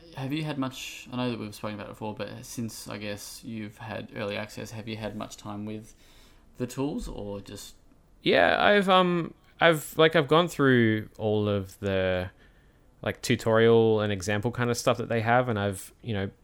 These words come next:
Speaker 2: messed around with making my own stuff from scratch and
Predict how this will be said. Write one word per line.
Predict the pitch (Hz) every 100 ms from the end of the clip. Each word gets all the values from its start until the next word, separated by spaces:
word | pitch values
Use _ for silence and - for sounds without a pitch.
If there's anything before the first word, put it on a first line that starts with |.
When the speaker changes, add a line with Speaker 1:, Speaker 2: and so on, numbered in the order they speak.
| -
Speaker 2:
messed | 117 - 101
around | 92 92
with | 92 95
making | 95 92
my | 95
own | 95 92
stuff | - 95
from | 90
scratch | 85 - 90 - -
and | 90 87